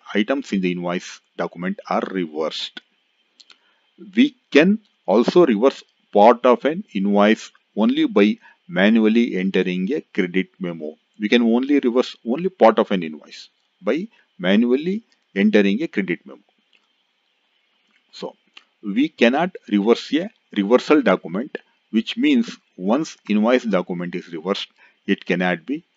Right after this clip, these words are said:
reversed again. For example, if I had reversed a invoice, system had generated a credit memo that I cannot reverse. And if I had reversed a credit memo, system had generated a invoice that also I cannot reverse.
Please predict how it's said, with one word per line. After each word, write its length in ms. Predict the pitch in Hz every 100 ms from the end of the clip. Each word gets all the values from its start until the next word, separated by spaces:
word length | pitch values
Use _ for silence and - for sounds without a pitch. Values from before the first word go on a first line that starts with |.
| _
reversed 480 | 92 90 95 - -
again. 380 | 95 85 76 71 _ _ _ _
For 120 | 95
example, 360 | 95 101 101 143 - _ _ _
if 240 | 107 104
I 80 | 127
had 280 | 110 123 135 - -
reversed 400 | 104 120 - -
a 140 | 147
invoice, 440 | 123 120 135 147 - _
system 340 | - - 123
had 180 | 113 117
generated 400 | 98 101 101 95
a 120 | 147 - _ _ _
credit 300 | 185 175 -
memo 280 | 151 - 165 - _ _ _ _ _ _ _
that 220 | 104 139 - -
I 80 |
cannot 300 | 110 104 101
reverse. 320 | 80 - - - _ _ _ -
And 160 | 92 -
if 160 | 113 -
I 60 |
had 220 | 139 156 170 - _ -
reversed 500 | 104 107 156 - 170
a 80 |
credit 360 | 165 123 104 107
memo, 300 | 95 87 139 _ _ _
system 360 | - - 147 135
had 180 | 135
generated 440 | 110 95 95 92 95
a 120 | 156 - -
invoice 440 | 87 78 - - _ _ _
that 160 | - 123
also 320 | 135 120 180 -
I 100 | 101
cannot 280 | 101 127 175 -
reverse. 440 | 98 71 - -